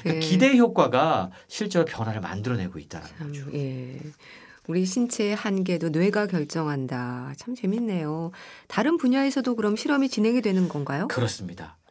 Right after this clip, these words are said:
Speaker 1: 음식도 마찬가지로 기대
Speaker 2: 아,
Speaker 1: 효과를
Speaker 2: 음식도요.
Speaker 1: 우리가, 예, 생각해 볼 수 있습니다. 한 실험에서 참가자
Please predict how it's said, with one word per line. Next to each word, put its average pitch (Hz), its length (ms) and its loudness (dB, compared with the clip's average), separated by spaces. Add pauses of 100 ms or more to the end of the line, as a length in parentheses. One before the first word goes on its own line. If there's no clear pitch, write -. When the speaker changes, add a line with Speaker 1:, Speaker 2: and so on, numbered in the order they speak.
(200)
Speaker 1:
음식도 180 960 4
마찬가지로 110 680 0 (140)
기대 147 240 2
Speaker 2:
아, - 40 6
Speaker 1:
효과를 202 340 2
Speaker 2:
음식도요. 185 420 -2
Speaker 1:
우리가, 135 380 -8 (160)
예, 85 280 -8
생각해 135 320 -8
볼 90 140 -8
수 95 140 -12
있습니다. - 480 -16 (400)
한 180 160 2
실험에서 151 800 0 (340)
참가자 190 800 2